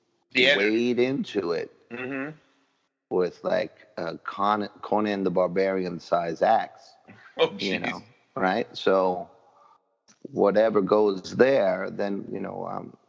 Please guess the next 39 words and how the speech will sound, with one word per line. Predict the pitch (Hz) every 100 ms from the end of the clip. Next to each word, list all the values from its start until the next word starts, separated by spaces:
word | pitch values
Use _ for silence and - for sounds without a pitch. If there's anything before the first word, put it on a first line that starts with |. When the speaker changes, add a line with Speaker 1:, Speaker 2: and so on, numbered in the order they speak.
| _ - _ _ _ _
Speaker 2:
my | 95 92
mind | 95 95 101 104
is | 101 95
open | 98 95 104 101
and | 92
my | 90
heart | 90 95 98
is | 95 87
open | 92 92 92
to, | 87 92 90 87
okay, | 98 - 92 90 - - _ _
what, | 98 92 - _ _ _
what | 90 82 190 226 -
does | 113 107
the | -
piece | - - 95 92 -
need? | 87 85
What | 82 87
does | 104 95
the | 98
book | 85 107 92 -
need | 87 85 85 90 - - _ _ - - - _
to | - 85
take | - 87 -
it | -
to | -
that | - -
next | - 82 -
level? | 85 76 - - _ _ _ _ _ _
What | - 107
are | 110
we | 107
down | 95 92 87
to? | 90
Three | - 101
sisters, | - 110 - 107 95
four | - 98
sisters | 95 104 - 104
now? | 92 104